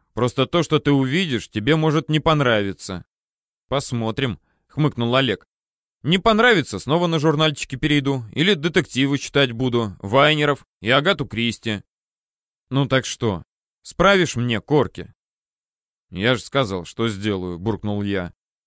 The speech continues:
«Замётано», просиял Олег. «Вот номер телефона моих родителей. Обещай, что позвонишь, если у вас будет выезд». «Есть у меня твой номер».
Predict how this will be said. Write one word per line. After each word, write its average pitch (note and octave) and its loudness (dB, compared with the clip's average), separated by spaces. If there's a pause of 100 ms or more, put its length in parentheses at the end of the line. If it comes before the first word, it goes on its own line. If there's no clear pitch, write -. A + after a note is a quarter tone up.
(220)
«Замётано», D#3+ 0
просиял C3+ 0
Олег. A#2 -2 (400)
«Вот A3+ 2
номер G#3 4
телефона A3 2
моих E3+ 2
родителей. D3+ -2 (320)
Обещай, F#3 2
что G3+ 2
позвонишь, E3 0
если A#2+ -2
у B2+ 2
вас D3+ 2
будет C3+ -2
выезд». B2+ -2 (720)
«Есть G#2+ -2
у G2+ -4
меня G#2+ -2
твой G#2 -4
номер». G2 -4